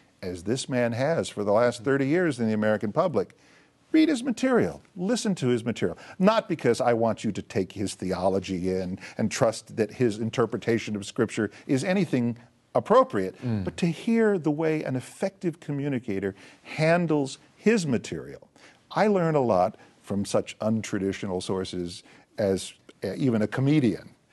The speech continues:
Speaker 2: And even a little ir-, irreverent at times.
Speaker 1: And even a little irreverent, though a lot of his stories are about preachers and churches, you'll, you'll find out, because he
Speaker 2: Exactly.
Speaker 1: comes from a faith background.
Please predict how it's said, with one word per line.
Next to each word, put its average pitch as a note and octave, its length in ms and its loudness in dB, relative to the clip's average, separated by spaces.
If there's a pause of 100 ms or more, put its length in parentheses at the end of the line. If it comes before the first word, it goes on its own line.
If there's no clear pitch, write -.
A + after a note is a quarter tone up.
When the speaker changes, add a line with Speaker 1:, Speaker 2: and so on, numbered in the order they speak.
Speaker 2:
And B2+ 160 2
even A#2 200 4
a A2 60 2
little G#2+ 360 2
ir-, G#2 120 -4
irreverent A#2 480 2
at F#2+ 140 -10
times. F#2 220 -2 (160)
Speaker 1:
And F#3+ 140 -6
even E3 280 6
a - 20 6
little D3 240 4
irreverent, D3 380 4
though A3 160 6
a G#3+ 80 2
lot C#4 180 4
of F#3 80 2
his D3+ 140 0
stories D3+ 420 4
are D3 140 4
about C#3+ 300 4
preachers A#2 520 0 (240)
and D3 180 4
churches, G2 480 0
you'll, G#2+ 300 2
you'll C#3+ 140 4
find A#2+ 320 2
out, B2 180 4
because D3+ 260 2
he D3 60 -2
Speaker 2:
Exactly. - 200 0
Speaker 1:
comes C#3 260 -2 (240)
from C3 160 0
a G#2+ 60 4
faith A#2+ 360 2
background. - 560 0